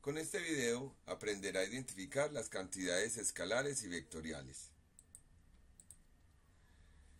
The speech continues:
Para comenzar, trabajemos las cantidades físicas escalares.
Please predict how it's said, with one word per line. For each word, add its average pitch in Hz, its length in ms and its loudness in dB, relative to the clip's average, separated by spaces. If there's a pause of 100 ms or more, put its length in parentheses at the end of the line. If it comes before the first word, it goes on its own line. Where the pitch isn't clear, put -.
(480)
Para 151 200 6
comenzar, 156 560 2
trabajemos 110 440 4
las 120 160 -2
cantidades 95 420 2
físicas 107 420 -4
escalares. 85 760 0